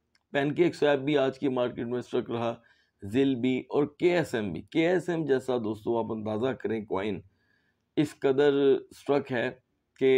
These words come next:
एक वक्त के लिए सोच आ जाती है बंदे को कि मार्केट का अभी अगर यही हाल रहता है तो कब तक जो है सूरत हाल इस तरह हमें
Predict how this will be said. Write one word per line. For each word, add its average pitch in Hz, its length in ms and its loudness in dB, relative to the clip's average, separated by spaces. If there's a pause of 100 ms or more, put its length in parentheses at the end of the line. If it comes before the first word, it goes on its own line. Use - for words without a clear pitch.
(140)
एक 123 200 2
वक्त 127 280 -2
के 110 60 0
लिए 123 180 0
सोच 151 420 0
आ 123 100 2
जाती 110 360 -4
है 110 140 -4
बंदे 110 340 -2
को 117 180 -4
कि 123 180 0
मार्केट 110 520 -6
का 113 240 -4 (200)
अभी 110 340 -2 (440)
अगर 117 200 0
यही 120 240 0
हाल 117 240 -2
रहता 110 340 -4
है 123 100 -2
तो 123 140 -6 (120)
कब 135 220 -2
तक 151 160 0 (520)
जो 120 220 2
है 117 340 0 (260)
सूरत 120 420 0
हाल 110 300 0
इस - 200 -12
तरह 117 160 -2
हमें 117 320 -4